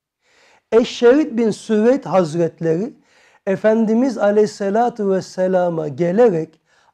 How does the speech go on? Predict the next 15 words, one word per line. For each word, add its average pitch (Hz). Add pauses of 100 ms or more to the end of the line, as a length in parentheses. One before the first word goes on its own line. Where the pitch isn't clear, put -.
(140)
annesinin 196 (320)
mümin 226
bir 190
cariyeyi 180 (300)
özgürlüğe 214
kavuşturmasını 196
vasiyet 208
ettiğini, 151 (520)
kendisinin 226
de 175 (220)
siyahi 220
bir 208
cariyesi 202
olduğunu 202
söyledi. 143